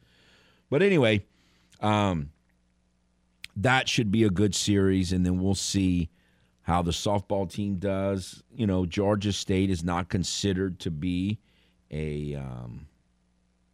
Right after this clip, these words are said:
you know, upper echelon, upper division Sun Belt team. And so the Cajuns have done a good job this season of handling teams they're supposed to handle. We'll see if they can continue to do that.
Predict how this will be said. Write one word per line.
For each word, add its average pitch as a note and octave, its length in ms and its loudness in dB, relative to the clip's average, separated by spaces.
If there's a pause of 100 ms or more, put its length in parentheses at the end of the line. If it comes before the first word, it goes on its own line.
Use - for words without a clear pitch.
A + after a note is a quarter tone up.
(880)
you A#2+ 100 0
know, A1+ 280 -6
upper F#2+ 320 0
echelon, F2+ 800 2
upper G#2 260 0
division F2+ 640 2
Sun F#2+ 280 -2
Belt F2 300 -4
team. F2+ 420 -6 (500)
And F#2+ 200 2
so G#2 380 2
the F#2+ 140 0
Cajuns A2 500 0
have E2 220 -2
done G2 200 4
a E2+ 120 2
good G#2 320 0
job F#2+ 560 0
this E2 180 -6
season D#2 600 -8 (580)
of F#2 380 2
handling A2 580 2
teams G2 300 0
they're F2 100 2
supposed A2 520 -4
to F2 60 -2
handle. D#2+ 340 -4
We'll D#2 120 -10
see E2+ 180 -10
if D2 100 -8
they C#2+ 100 -6
can C#2 160 -10
continue C#2+ 460 -6
to C2 100 -8
do A1+ 200 -10
that. G1+ 220 -16